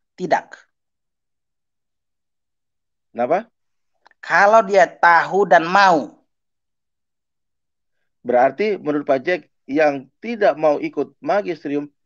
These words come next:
Speaker 2: tidak diselamatkan. Iya, begitu.
Speaker 1: Kau belum dengar kalimat, "Kalau dia tahu dan mau, tidak mau ikut."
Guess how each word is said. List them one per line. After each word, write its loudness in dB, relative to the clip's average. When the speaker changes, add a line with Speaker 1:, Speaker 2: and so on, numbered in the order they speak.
Speaker 2:
tidak -6
diselamatkan. -4
Iya, -2
begitu. -10
Speaker 1:
Kau -4
belum 0
dengar 2
kalimat, -2
"Kalau 4
dia 0
tahu -2
dan 4
mau, 2
tidak 0
mau -4
ikut." -12